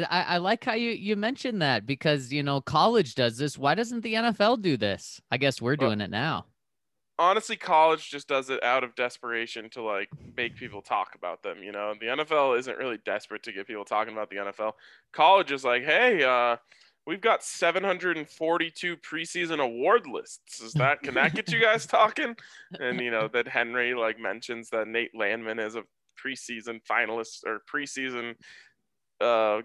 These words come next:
Speaker 2: guy for the, for, uh, the Butt Kiss Award. And, you know, that gets him to talk about Nate Landman for a little while.
Speaker 1: Big fan of Nate Landman, I'll tell you that.
Speaker 2: Oh, yeah.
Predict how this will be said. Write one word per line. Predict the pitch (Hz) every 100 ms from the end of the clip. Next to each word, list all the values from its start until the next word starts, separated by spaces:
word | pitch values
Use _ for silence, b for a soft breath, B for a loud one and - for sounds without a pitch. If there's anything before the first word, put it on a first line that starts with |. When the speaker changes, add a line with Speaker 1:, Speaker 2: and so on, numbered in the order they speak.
| -
Speaker 2:
guy | 120 120 131
for | - 120
the, | 113 110 110 107 -
for, | - 135 123 120 110 110
uh, | 104
the | 104 117 113
Butt | 135 - -
Kiss | 139 -
Award. | 117 113 110 110 110
And, | 110 104 104 104
you | 113
know, | 101 98
that | 107 107
gets | 107
him | 92
to | 110
talk | - 90 -
about | 107
Nate | 95 113
Landman | - 160 127 82
for | 71
a | 57
little | -
while. | 50 - _ _ _ _ -
Speaker 1:
Big | 175 180
fan | 156 123
of | 110
Nate | 113 107
Landman, | 110 107 104 95
I'll | 95 110
tell | 127
you | 113 95
that. | 117 101 - - _ _ _ _ -
Speaker 2:
Oh, | 123 123 113 101 90
yeah. | 80 101 92